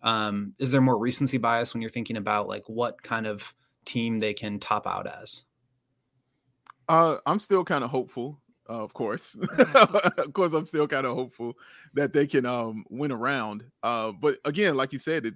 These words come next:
Speaker 2: definitely <laughs> depends on the matchup. Um, because you're right, if we get that six, we're, we might have to face, uh, at least two of the three teams that, uh,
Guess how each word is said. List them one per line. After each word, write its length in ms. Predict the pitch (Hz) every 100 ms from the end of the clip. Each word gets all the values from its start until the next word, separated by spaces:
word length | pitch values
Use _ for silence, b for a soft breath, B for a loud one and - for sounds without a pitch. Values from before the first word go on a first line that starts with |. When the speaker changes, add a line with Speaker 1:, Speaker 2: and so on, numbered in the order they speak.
| _
Speaker 2:
definitely 300 | 127 143 139
<laughs> 80 | 143
depends 320 | - 190 151
on 120 | 143
the 80 | 123
matchup. 500 | 113 143 160 107 101 - _ _ _ _
Um, 500 | 117 120 110 113 - _ _ -
because 360 | 135 135 123
you're 120 | 135
right, 300 | 147 160 120
if 120 | 135 143
we 80 |
get 160 | 131 147
that 180 | 131 117
six, 540 | - 170 110 - - _ _ -
we're, 260 | 131 127 -
we 100 | 139
might 220 | 131 131
have 140 | 139 123
to 80 |
face, 460 | 120 131 131 - - _ _
uh, 280 | 123 117 110
at 80 | 78
least 280 | 147 139 -
two 360 | 190 196 143
of 100 | 107
the 80 | 117
three 240 | - 127
teams 380 | 120 127 113 120
that, 260 | 117 107 - _ _ _ _ -
uh, 240 | 123